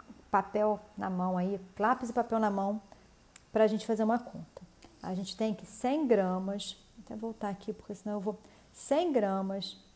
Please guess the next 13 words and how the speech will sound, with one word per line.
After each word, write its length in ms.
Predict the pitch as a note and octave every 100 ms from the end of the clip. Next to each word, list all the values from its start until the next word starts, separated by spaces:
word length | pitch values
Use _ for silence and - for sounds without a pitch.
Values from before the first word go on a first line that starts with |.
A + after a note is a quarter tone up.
| - - - -
de 240 | E3 A3 B3+ - -
carne 640 | - F3+ E3+ E3 F3+ F3+ F#3+ - -
vão 140 | F3+ G#3
me 140 | G#3
dar 400 | F3+ F3+ F3+ F3+ - - - - -
dois 480 | F#3+ A3+ B3 D4 C#4+
ponto 340 | - B3 A#3+
nove 460 | A#3+ G#3+ F#3 F#3 F3+
miligramas 580 | G3+ G#3 G3 G3+ G3 G3+
de 100 | A#3
ferro. 580 | - - - D3+ - - - - - - - - -
Esse 380 | - C#4 D#4+ C#4+
ferro 560 | - - G3 F#3+ E3+